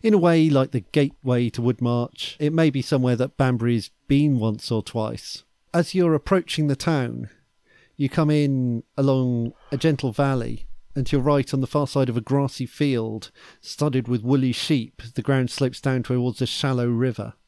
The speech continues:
Some distance ahead of you, you can see the town filling the valley with wooden and log-built houses, many of them painted in cheerful colours. Beyond it, the hills are carpeted with forest.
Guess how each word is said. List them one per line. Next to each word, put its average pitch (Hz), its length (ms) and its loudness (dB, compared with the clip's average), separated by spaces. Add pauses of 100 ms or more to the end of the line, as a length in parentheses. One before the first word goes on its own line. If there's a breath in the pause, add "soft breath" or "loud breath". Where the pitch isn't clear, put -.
Some 151 240 0
distance 143 360 -2
ahead 147 220 2
of 117 100 -4
you, 117 160 0
you 110 200 -2
can 135 160 0
see 135 520 0
the 117 460 0 (140)
town 131 380 2
filling 139 280 2
the 117 80 2
valley 131 340 2
with 107 220 0
wooden 131 320 4
and 120 120 2
log-built 127 460 0
houses, 123 600 -2 (420 loud breath)
many 147 220 6
of 127 80 2
them 127 160 2
painted 143 420 0
in 110 140 -2
cheerful 127 340 0
colours. 123 500 -4 (220)
Beyond 165 340 4
it, 113 160 0
the - 80 -2
hills 135 320 2
are 113 60 -2
carpeted - 540 -2
with 107 100 -4
forest. - 680 -6